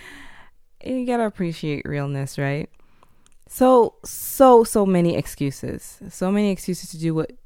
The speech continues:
we need and love. Well, maybe not everyone loves this, but, you know, some actually claim to really like working out and want to, but just make excuses why they don't.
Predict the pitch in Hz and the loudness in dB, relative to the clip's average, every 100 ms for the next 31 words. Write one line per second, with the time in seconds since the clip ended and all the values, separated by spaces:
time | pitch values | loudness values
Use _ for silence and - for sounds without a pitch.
0 | - 151 143 143 165 180 185 - 156 147 | -12 -6 -2 0 0 0 0 -2 -2 0
1 | 156 160 185 - - _ _ _ - 156 | 0 0 -2 -6 -20 _ _ _ -4 0
2 | 165 170 151 139 117 - - - _ _ | 0 0 -2 -2 -6 -12 -20 -20 _ _
3 | - 143 123 101 - - 143 135 120 127 | -8 -8 -6 -10 -10 -16 -14 -8 -8 -8
4 | - 113 135 151 143 - 240 156 143 180 | -8 -8 -6 -2 -2 0 0 0 -2 -6
5 | 202 262 233 175 - 143 - 139 143 143 | -2 0 2 0 -2 -6 -4 -6 -4 -6
6 | 143 - 196 226 151 127 - 131 - 131 | -8 -4 -2 0 0 -4 -4 -6 -6 -6
7 | 131 131 139 - 139 135 139 - - _ | -6 -6 -8 -8 -6 -6 -8 -14 -20 _
8 | _ - _ - 156 196 - 131 143 - | _ -20 _ -6 -2 -2 -4 -10 -10 -10
9 | - _ _ _ - - - - - 151 | -14 _ _ _ -20 -20 -20 -20 -16 -12
10 | 160 151 - - - 165 147 143 143 135 | -8 -8 -10 -14 -10 -8 -6 -6 -4 -2
11 | 165 233 | 0 -2